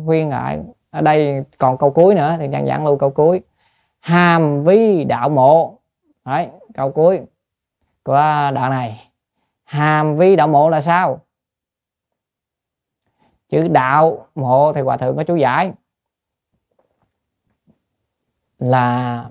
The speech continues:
đạo là Bồ Đề Đạo Vô Thượng. Ha, Bồ Đề Đạo Vô Thượng. Ha, đây là, là, là, là đạo đó, tức là đạo, là Phật đó. Mộ là ngưỡng mộ.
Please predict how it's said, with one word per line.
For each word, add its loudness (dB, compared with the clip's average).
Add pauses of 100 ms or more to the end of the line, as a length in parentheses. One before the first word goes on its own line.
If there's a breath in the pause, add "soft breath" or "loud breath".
(260)
đạo 2
là -2
Bồ 4
Đề -6 (400)
Đạo -10 (600)
Vô 2
Thượng. 2 (920)
Ha, -2
Bồ 0
Đề -2
Đạo -2
Vô -2
Thượng. 2 (140)
Ha, -2 (260)
đây -4
là, -6
là, -6
là, -8
là -10
đạo 0
đó, 0 (480)
tức -4
là 2
đạo, 0 (420)
là -2
Phật -2
đó. 2 (720)
Mộ 4
là -2
ngưỡng 2
mộ. 4